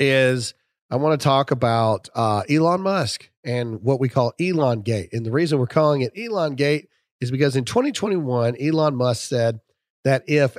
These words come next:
a scandal ever comes up against him, he would like it to be called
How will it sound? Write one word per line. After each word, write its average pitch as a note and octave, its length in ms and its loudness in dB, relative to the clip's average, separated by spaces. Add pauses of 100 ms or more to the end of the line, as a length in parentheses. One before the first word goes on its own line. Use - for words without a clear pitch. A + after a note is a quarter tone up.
a C3 140 0
scandal G#3+ 600 0
ever F3+ 220 0
comes D#3 280 -2
up C#3+ 180 2
against C3 340 -4
him, A#2+ 100 0
he C3 140 0
would A#2+ 140 0
like A#2 260 0
it B2+ 80 -8
to - 60 -8
be B2+ 100 -2
called G#2+ 340 -2